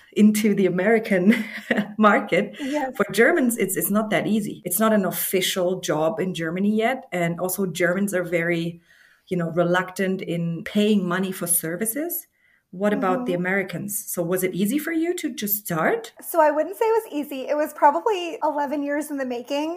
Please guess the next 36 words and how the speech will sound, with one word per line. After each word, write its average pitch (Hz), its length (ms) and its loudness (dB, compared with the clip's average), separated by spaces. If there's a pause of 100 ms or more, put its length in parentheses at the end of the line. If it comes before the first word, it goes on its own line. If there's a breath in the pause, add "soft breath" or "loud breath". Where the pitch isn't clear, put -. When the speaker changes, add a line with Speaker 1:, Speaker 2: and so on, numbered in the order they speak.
(140)
Speaker 2:
I, 277 320 6 (120)
I 269 240 2 (180)
originally 302 540 2
thought 247 260 4
I 262 80 4
wanted 247 280 -2
to 254 60 -12
do 262 200 -6
that 247 380 2
when 262 160 -6
I 262 120 -8
left 262 260 -6
my 254 100 -4
engineering 269 560 -4
career. 240 640 -4
Speaker 1:
Okay. 170 380 -10
Speaker 2:
And 247 600 -2 (400)
it 285 140 0
wasn't, 285 420 2 (480)
financially, 294 600 2
it 262 100 0
wasn't, 262 460 -4 (400)
you 262 120 -2
know, 240 120 0
gonna 254 180 -2
be 254 160 -6
feasible 247 560 -4
at 247 160 -2
the 269 80 -6
Speaker 1:
Mm-hmm. 247 80 -6
Speaker 2:
moment. 233 340 -6
Like, 262 160 -6
I 277 40 -8
didn't 254 240 -8
have 247 180 -4
enough 240 300 -4